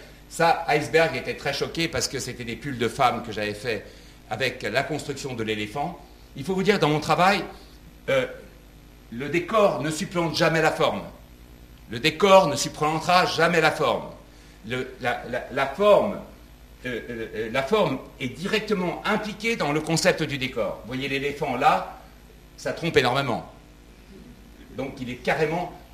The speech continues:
c'est, ça devient, j'ai fait aussi un trench coat comme ça, dont, dont le, le bas-volet était l-, l'oreille de l'éléphant. Ça, c'est le premier shoot de Cindy Sherman, reviens. Premier shoot de Cindy Sherman,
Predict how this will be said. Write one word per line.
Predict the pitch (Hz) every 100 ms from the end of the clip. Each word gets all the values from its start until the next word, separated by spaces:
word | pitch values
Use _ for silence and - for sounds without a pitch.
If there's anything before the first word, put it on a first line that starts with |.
| - - -
c'est, | 123 156
ça | - 147
devient, | 151 151 143
j'ai | 151
fait | 151
aussi | 151 147 151
un | 135
trench | 160 143 -
coat | 160 151
comme | 120
ça, | 113 196
dont, | 170 - 180 147 - - -
dont | 117 185 165 117
le, | 117 110
le | 113 123
bas-volet | 151 156 143 165 196
était | 135 151
l-, | 127 -
l'oreille | 120 131 143
de | 120
l'éléphant. | 107 101 87 82 - - - - - - - - - - - - - - -
Ça, | - 196
c'est | 196
le | 147 - - - - -
premier | 233 233 226
shoot | 214 240 208 - - -
de | 127 123
Cindy | 196 175 165
Sherman, | - 147 139 180 196 -
reviens. | 127 131 160 - - - -
Premier | 208 202 196
shoot | 214 175
de | 156
Cindy | 165 151 147 151
Sherman, | 143 127 156 185